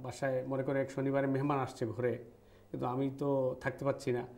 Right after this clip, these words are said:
এই পুরা দিনটা সেই manage করতে পারছে। এবং তার দিক থেকে আমি এই এত সহযোগিতা পাচ্ছি যে কখনো সে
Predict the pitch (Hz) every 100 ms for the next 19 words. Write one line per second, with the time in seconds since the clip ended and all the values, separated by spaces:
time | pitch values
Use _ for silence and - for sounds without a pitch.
0 | - - 127 120 143 139 123 123 131 127
1 | 147 139 127 117 - 107 104 101 - -
2 | 127 143 - 143 156 151 139 175 - 165
3 | 151 131 135 135 139 151 147 180 - 185
4 | 196 185 165 147 - 131 - - - 147
5 | 143 175 170 196 208 - 156 160